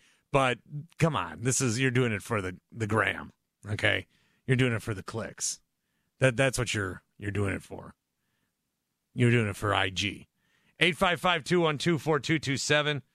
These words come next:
Uh, let's get to Parker in Green Bay. What's up, Parker?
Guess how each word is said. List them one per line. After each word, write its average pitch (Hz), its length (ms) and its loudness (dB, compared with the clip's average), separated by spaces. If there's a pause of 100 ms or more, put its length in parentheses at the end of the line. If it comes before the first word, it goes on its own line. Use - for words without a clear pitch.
(440)
Uh, 131 100 2
let's 143 120 0
get 190 140 0
to 156 80 0
Parker 175 680 0
in 147 200 0
Green 277 720 2
Bay. 170 400 2
What's 131 180 -4
up, 127 160 0
Parker? 120 400 -2